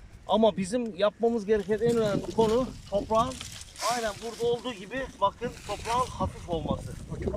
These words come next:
Bakın toprak ne kadar güzel. Ve toprağın içinde binlerce canlı var. Toprağın organik maddesi çok yüksek belli ki. Hani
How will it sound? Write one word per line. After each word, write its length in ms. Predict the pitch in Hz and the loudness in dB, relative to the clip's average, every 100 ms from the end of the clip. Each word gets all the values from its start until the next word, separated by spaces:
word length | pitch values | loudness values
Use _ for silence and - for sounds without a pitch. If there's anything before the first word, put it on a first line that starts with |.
| - - - - 254 277 262 | -2 0 2 2 6 6 6
Bakın 300 | - - - | 4 2 2
toprak 420 | 196 220 233 - | 0 0 0 0
ne 80 | 214 | -2
kadar 260 | - 196 262 | 2 4 2
güzel. 360 | - 170 214 - - - - - - - - - - - - - - | 2 -2 -2 -6 -10 -12 -20 -20 -20 -20 -20 -20 -20 -20 -20 -20 -10
Ve 120 | 202 | -8
toprağın 500 | - 202 220 220 220 | -6 -6 4 4 4
içinde 400 | 214 - 214 208 233 208 - - - - - - - - - 262 - 175 | -6 -8 -4 -2 -2 -6 -16 -20 -20 -20 -20 -20 -20 -20 -18 -18 -8 -2
binlerce 480 | - 233 - 208 | 2 2 2 -2
canlı 340 | 202 196 208 208 | 0 0 2 4
var. 180 | 196 - - - - - - - - - - - - - - - - - - | 4 2 -10 -18 -18 -20 -20 -20 -20 -20 -20 -20 -20 -20 -18 -16 -16 -14 -4
Toprağın 360 | 175 196 220 | -2 4 4
organik 460 | 190 202 196 220 285 | 4 0 0 -2 0
maddesi 380 | 202 196 190 - - | -2 -2 -8 -10 -4
çok 120 | 220 - | -6 -6
yüksek 420 | - - 214 - | -16 -8 -6 -4
belli 280 | 170 151 151 | -6 -6 -10
ki. 100 | 214 240 - - - - - - - - | -10 -10 -8 -6 -4 -6 -6 -8 -8 -6
Hani 160 | - | -2